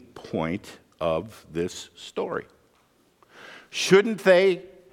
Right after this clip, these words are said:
have been able to go, "Hmm, it's a story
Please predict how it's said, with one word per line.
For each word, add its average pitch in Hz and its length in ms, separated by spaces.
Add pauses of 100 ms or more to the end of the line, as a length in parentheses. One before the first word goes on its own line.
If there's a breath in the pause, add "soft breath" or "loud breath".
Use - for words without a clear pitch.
(300 soft breath)
have 165 200
been 151 160
able 151 300
to 143 100
go, 123 280
"Hmm, 127 560 (1400 loud breath)
it's - 120
a - 20
story 131 1040